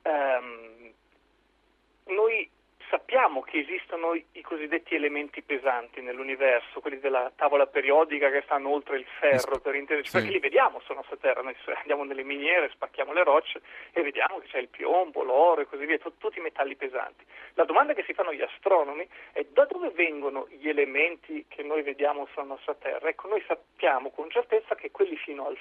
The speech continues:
Speaker 1: ferro vengono prodotti all'interno delle stelle, ma quelli più pesanti, eh, non è così banale riuscire a, a produrli. Per avere dei nuclei stabili servono tanti neutroni.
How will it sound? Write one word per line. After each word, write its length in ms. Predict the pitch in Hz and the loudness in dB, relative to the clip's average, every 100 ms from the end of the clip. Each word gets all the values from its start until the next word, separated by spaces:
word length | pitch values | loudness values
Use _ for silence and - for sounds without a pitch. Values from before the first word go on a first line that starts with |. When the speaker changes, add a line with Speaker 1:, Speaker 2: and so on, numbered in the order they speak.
| - | 0
Speaker 1:
ferro 420 | 185 170 156 175 | 4 4 2 0
vengono 360 | 170 160 165 165 | -2 -4 -6 -6
prodotti 520 | - 165 147 - - | -4 -2 -4 -2 -2
all'interno 580 | 165 170 156 170 165 160 | -2 -4 -2 0 0 -2
delle 280 | 156 151 147 | -4 -6 -12
stelle, 340 | - 147 - 127 - - - | -10 -10 -10 -20 -20 -20 -4
ma 80 | 220 | -2
quelli 200 | 339 330 | 0 -2
più 140 | 403 | -2
pesanti, 560 | - 247 190 156 - - | -2 2 2 0 -4 -10
eh, 120 | - | -10
non 160 | 339 226 | -10 -10
è 40 | |
così 240 | - 151 | -8 -8
banale 440 | 143 135 131 - - | -2 -2 -2 -6 -10
riuscire 520 | 139 - - 147 147 | -16 -18 -12 -8 -6
a, 160 | - 143 | -4 -4
a 100 | - | -4
produrli. 600 | 143 - 135 135 - 135 - _ _ _ _ _ _ | -8 -8 -8 -8 -12 -16 -20 _ _ _ _ _ _
Per 160 | - 277 | 2 4
avere 300 | 254 262 202 | 6 4 2
dei 100 | 180 | 0
nuclei 340 | 202 - 226 - | -4 -6 -10 0
stabili 420 | 247 254 294 285 | 2 2 -2 -4
servono 320 | 240 240 262 254 | -4 -4 -4 -2
tanti 360 | 214 208 - | 0 0 -4
neutroni. 560 | 233 226 226 - 98 | -4 -4 -4 -6 -8